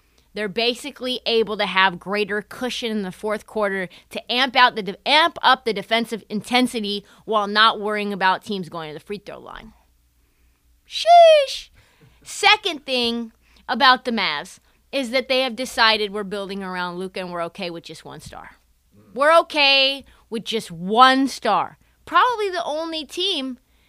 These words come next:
with one star that could actually contend right now is the Mavs. And that meant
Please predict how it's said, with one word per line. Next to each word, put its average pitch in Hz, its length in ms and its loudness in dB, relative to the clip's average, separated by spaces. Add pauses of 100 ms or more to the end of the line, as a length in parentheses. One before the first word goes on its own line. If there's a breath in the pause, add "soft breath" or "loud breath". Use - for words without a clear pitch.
(160)
with 254 220 -4
one 247 300 0
star 214 580 0 (220 soft breath)
that 214 200 -6
could 226 160 -10
actually 190 520 -2
contend 151 480 -14
right 110 180 -12
now 82 220 -16
is - 80 -20
the 76 100 -20
Mavs. - 400 -20 (680 soft breath)
And 233 200 -2
that 240 280 4
meant 214 480 -4